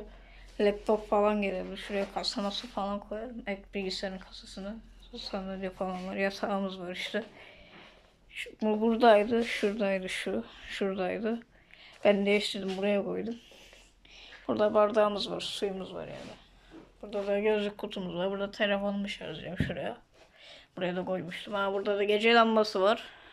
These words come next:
Şurada zaten ışığı yok. Ben kapatıyorum. Burada şey var. Kapı var işte burada. Orada dolap molap var işte.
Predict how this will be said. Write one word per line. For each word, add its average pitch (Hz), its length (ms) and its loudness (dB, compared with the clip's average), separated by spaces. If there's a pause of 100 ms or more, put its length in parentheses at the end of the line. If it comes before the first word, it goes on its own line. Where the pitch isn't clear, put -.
(160)
Şurada 190 340 -6
zaten 170 220 -8
ışığı 175 240 -4
yok. - 220 -6
Ben 180 160 -12
kapatıyorum. - 480 -12
Burada 185 180 -8
şey - 320 -8
var. 98 220 -8 (1080)
Kapı 208 320 0
var - 120 0
işte - 240 -4
burada. - 300 -10 (2250)
Orada 208 280 0
dolap 208 380 6
molap 202 460 4
var 196 120 -6
işte. - 360 -4